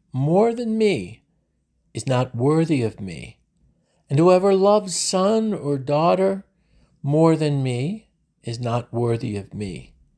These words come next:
And whoever does not take up his cross and follow after me is not worthy of me." In other words, in this gospel today, Jesus is basically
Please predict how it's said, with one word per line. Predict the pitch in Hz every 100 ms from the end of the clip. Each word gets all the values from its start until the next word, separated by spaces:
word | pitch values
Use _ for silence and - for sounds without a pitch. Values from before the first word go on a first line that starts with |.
| _ _ _ _ _ _ _
And | 110
whoever | 113 120 123
does | 123 123 -
not | 131 131 -
take | - 147 -
up | 143 -
his | 120 -
cross | - 160 180 - -
and | 110 110
follow | - 165 170 117
after | 107 - 110
me | 107 104 101 - - _
is | 123 117
not | 123 107 -
worthy | 107 104 95 90
of | 87 98
me." | 92 76 - _ _ _ _ _ - - -
In | 156 190
other | 226 226
words, | 170 165 165 - -
in | 156 160
this | 160 -
gospel | 147 165 - - 185
today, | 185 165 156 151 117 110
Jesus | 147 175 190 208 -
is | 139
basically | - 151 190 165 - 147 139 139